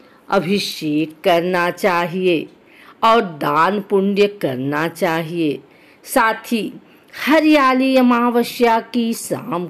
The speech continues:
को नदी या मंदिर में दीपदान करने का भी विधान बताया गया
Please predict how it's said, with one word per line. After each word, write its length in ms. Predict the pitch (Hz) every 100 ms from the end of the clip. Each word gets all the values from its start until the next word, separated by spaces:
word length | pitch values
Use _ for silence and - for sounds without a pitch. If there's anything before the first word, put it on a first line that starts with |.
| -
को 140 | 156 - _ _ - - -
नदी 400 | 214 226 214 233
या 200 | 226 220
मंदिर 580 | 220 190 185 196 208 196
में 260 | 196 196 160 - - _ _ -
दीपदान 760 | 156 233 233 - 196 214 226
करने 480 | 214 226 208 214 220
का 280 | 208 220 208
भी 320 | 208 202 208 - - _ _ _
विधान 760 | 131 180 151 131 160 143 156 180
बताया 680 | 170 175 185 170 180 175 175
गया 360 | 170 185 185